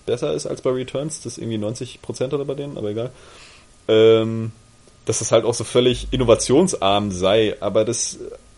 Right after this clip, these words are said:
also muss man auch, finde ich, irgendwie ein bisschen, ein bisschen anders mal betrachten. Also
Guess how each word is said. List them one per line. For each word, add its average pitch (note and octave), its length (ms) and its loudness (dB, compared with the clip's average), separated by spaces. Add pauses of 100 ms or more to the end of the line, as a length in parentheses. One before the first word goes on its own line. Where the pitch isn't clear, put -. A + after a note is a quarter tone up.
(260)
also A#2 180 -2
muss D3 200 -2
man D3 140 -2
auch, C3 160 0
finde D#3+ 240 -2
ich, D3 120 -6
irgendwie C#3 220 -6
ein C3 80 -6
bisschen, C3+ 240 -2
ein B2+ 60 -2
bisschen B2 240 -2
anders F#3 280 0
mal A2 100 2
betrachten. G#2 380 -2
Also G#2 300 -2